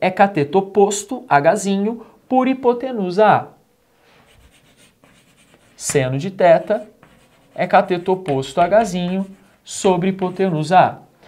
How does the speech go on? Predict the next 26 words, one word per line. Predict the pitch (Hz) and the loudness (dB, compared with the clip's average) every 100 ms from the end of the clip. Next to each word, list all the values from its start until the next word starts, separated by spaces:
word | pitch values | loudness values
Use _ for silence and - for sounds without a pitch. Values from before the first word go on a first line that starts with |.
| - _ | -20 _
Nessa | 180 233 285 | -2 0 0
perspectiva, | 240 226 208 - 262 | -2 -2 -2 -2 -2
nós | 247 240 | -4 -2
podemos, | 202 190 190 190 | -2 0 -2 -2
então, | 190 185 | -2 -2
reescrever | 165 262 302 277 - 214 180 151 196 269 262 | 0 0 0 -2 -2 0 0 2 2 2 2
o | 180 143 | 2 2
Hzinho, | 135 139 131 160 233 196 | 2 -2 -4 -2 0 2
a | |
altura | 143 139 160 143 | 0 0 -2 -2
desse | 135 139 131 | -2 -4 -6
triângulo, | 135 147 233 196 135 - - - _ | 0 2 2 0 -2 -6 -18 -20 _
passando | 208 240 220 208 220 | -2 0 0 0 4
o | 160 | 4
A | 147 | 4
multiplicando, | 165 165 - 269 247 196 214 285 - - - | 0 -4 -4 -2 0 0 -2 -6 -12 -20 -6
dizendo | 233 196 160 160 175 | -4 0 0 0 -4
que | - 151 | -2 0
o | 165 | 2
H | 220 180 160 190 - _ _ _ _ - _ - - _ _ | 4 6 6 6 -6 _ _ _ _ -20 _ -18 -18 _ _
é | 208 233 233 - | 4 4 2 2
A | 170 165 185 - - - | 4 4 0 -16 -20 -18
vezes | 196 185 160 151 160 - - | -6 0 0 -2 -8 -10 -12
seno | - - 170 156 156 | -12 -6 -2 -2 -2
de | 185 | -2
teta. | 185 110 - | -2 -2 -6